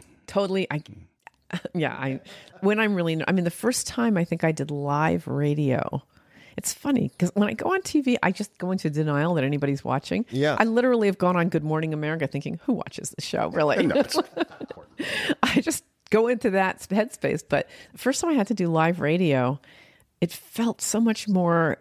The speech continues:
Speaker 1: pressure because all people are doing is hearing you.
Speaker 3: Right.
Speaker 1: Or nobody's looking at you. And somehow that enhances the, the content is so much more important. But anyway, I think I'm over it.
Speaker 3: <laughs>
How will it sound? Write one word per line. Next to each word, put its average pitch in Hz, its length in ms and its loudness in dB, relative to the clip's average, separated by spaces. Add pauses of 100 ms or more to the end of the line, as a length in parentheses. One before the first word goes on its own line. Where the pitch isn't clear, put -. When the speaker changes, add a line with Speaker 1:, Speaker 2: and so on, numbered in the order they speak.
Speaker 1:
pressure 196 340 0
because 151 320 -2 (100)
all 170 300 4
people 156 340 0
are 151 100 4
doing 151 260 2
is 143 100 -2
hearing 156 640 0
you. 120 180 -8 (320)
Speaker 3:
Right. 104 240 2 (400)
Speaker 1:
Or 160 60 2
nobody's 165 480 2
looking 147 520 0
at - 100 -2
you. 107 200 2
And 85 180 2
somehow 165 360 2
that - 220 -2 (120)
enhances 151 720 -2
the, 123 260 0 (160)
the - 80 0
content - 640 0
is 123 80 -4
so - 140 0
much - 260 -2
more - 160 -2
important. - 640 -6
But - 240 -2
anyway, 147 400 2 (800)
I - 20 -2
think 165 220 2
I'm 131 100 4
over 127 300 2
it. - 100 -4 (400)
Speaker 3:
<laughs> 135 100 -16